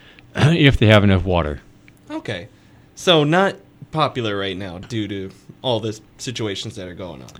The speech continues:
Speaker 1: I would say, given the list I just gave you, um, that should give you enough diversity without having to deal with a, a high water use tree or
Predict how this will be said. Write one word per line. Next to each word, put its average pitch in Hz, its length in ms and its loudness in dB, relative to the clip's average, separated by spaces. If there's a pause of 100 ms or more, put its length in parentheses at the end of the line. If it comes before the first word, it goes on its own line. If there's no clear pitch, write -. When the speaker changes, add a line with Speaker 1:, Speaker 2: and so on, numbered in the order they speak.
(460)
Speaker 1:
I 127 160 10
would 143 120 8
say, 123 520 8
given 123 320 4
the 107 120 6
list 113 280 2
I 110 100 4
just 101 200 2
gave 110 200 6
you, 123 260 4 (440)
um, 92 800 2 (300)
that 110 140 2
should 104 200 -2
give 107 160 4
you 98 220 4
enough 104 240 2
diversity 101 720 2 (400)
without 104 260 4
having 101 260 4
to 90 80 2
deal 98 320 2
with 98 200 0
a, 85 200 0 (280)
a 92 60 -2
high 98 220 2
water 101 300 4
use 98 320 2
tree 107 520 2 (380)
or 92 600 2